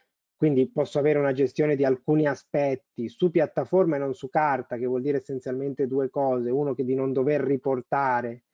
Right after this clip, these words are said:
dalla carta alla piattaforma, eh, e quindi con possibilità di errore e di perdita di tempo, e una di avere delle, delle, mh,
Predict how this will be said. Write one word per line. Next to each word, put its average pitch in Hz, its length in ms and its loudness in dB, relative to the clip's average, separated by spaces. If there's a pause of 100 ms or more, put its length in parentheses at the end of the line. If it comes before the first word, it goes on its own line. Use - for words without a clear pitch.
(320)
dalla 135 300 -2
carta 139 340 -2
alla 131 120 2
piattaforma, 131 680 0 (220)
eh, 127 420 -4
e 131 220 -4
quindi 131 240 0
con 127 180 -8
possibilità 127 460 0
di 131 120 2
errore 123 440 0
e 127 100 -2
di 127 120 -6
perdita 127 320 -2
di 151 140 0
tempo, 127 500 -2 (320)
e 160 100 0
una 151 220 4
di 151 100 4
avere 135 380 4
delle, 127 320 0 (120)
delle, 123 720 -6
mh, 117 400 -10